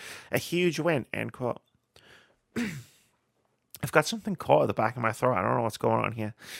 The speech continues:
Quote, "While today was a huge win for us, we remain vigilant and continue to push for other industry practices that need a change.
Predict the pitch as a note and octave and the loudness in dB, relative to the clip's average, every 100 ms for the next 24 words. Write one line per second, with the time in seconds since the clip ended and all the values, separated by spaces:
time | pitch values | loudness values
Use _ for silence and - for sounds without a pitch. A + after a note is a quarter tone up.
0 | - - E3+ E3 - _ _ - - - | -16 6 12 12 10 _ _ -20 -20 -12
1 | - F#3 G#3+ G3 G#3 G#3+ F#3+ E3+ F3 E3+ | 8 10 10 8 4 6 4 2 4 4
2 | D3 C3 C3 C3 C3+ - D#3 D3+ C#3 F3 | 6 4 4 6 6 6 6 6 6 4
3 | F3 E3 - B2 A#2+ A#2+ - C3 F#3 F3+ | 2 2 4 2 2 -2 -6 -4 0 0
4 | F#3+ - - B2+ - B2+ C#3 C#3 A#2+ A#2 | -2 -6 -2 -2 6 8 10 8 6 4
5 | A2+ - - A2+ A2 A2+ B2 A#2+ C#3 E2+ | 2 0 6 4 4 -4 2 2 4 2
6 | A2 A2 - D3 A#2+ - | 0 -4 -4 -2 -2 -8